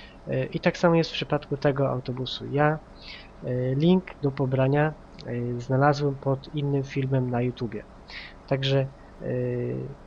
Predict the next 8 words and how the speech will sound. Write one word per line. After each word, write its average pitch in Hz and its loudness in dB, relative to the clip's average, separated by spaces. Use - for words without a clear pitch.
pod 196 2
moim 151 6
filmem 127 -2
znajdziecie 147 0
link, 147 2
e, - -14
ź-, 131 -6
do, 151 4